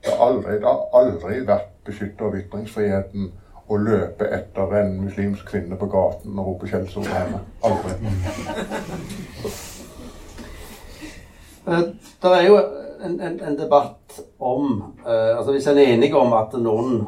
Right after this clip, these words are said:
Speaker 2: holdninger er uheldige da, eh, eh, hva som er den beste måten å håndtere dette her på. Altså skal, og, og en har denne trollmetaforen at hvis trollene får komme fram i lyset, så vil de sprekke.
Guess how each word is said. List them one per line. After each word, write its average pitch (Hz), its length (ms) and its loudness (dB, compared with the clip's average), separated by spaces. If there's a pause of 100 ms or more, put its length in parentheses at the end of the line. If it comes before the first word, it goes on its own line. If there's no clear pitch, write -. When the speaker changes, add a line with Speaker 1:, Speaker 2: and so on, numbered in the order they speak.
(280)
Speaker 2:
holdninger 107 640 0
er 113 160 2
uheldige 123 560 2
da, 92 60 2 (420)
eh, 101 640 2 (500)
eh, 139 220 -12 (340)
hva 135 160 2
som 120 160 4
er 120 80 4
den 120 160 4
beste 127 320 0
måten 117 400 4
å 117 240 0
håndtere 135 460 2
dette - 180 2
her 107 140 4
på. 104 100 2 (220)
Altså - 180 -12
skal, 139 460 4 (1040)
og, 135 220 -8
og 139 340 -8
en 123 80 -6
har 143 160 4
denne 120 240 -4
trollmetaforen 117 1080 0
at 101 180 -6
hvis 104 220 -6 (100)
trollene 113 380 2
får 107 240 2 (420)
komme 117 240 4
fram 120 240 2
i 113 80 4
lyset, 147 400 4
så 117 160 -4
vil 113 140 -2
de 110 100 -4
sprekke. - 400 2